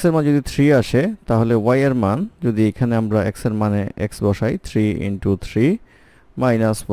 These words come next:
one equals nine minus one equals আসবে হচ্ছে eight।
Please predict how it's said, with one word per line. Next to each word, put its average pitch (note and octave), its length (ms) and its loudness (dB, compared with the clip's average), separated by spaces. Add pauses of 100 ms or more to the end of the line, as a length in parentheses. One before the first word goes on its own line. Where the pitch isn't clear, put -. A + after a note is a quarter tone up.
one F#3 100 -2 (100)
equals G#2 320 -2 (120)
nine G#2 260 0
minus G#2+ 340 -2 (200)
one F#3+ 80 0 (120)
equals G2 380 0
আসবে F#2 240 -4
হচ্ছে - 180 -8 (200)
eight। E2+ 140 -4